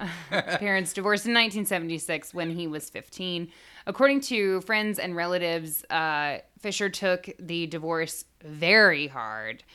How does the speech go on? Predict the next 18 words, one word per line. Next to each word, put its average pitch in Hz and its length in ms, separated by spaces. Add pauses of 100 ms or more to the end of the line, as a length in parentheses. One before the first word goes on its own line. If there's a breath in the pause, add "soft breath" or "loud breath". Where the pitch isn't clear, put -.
(280 loud breath)
It 160 160
was 156 180
extremely 247 480
difficult 196 500
for 180 120
him 175 180
to 175 120
adjust, 156 600
and 165 140
it 156 100
had 151 180
a 156 60
long-lasting 151 800
effect 208 320
on 165 140
him, 151 200
who 185 140
still, 233 880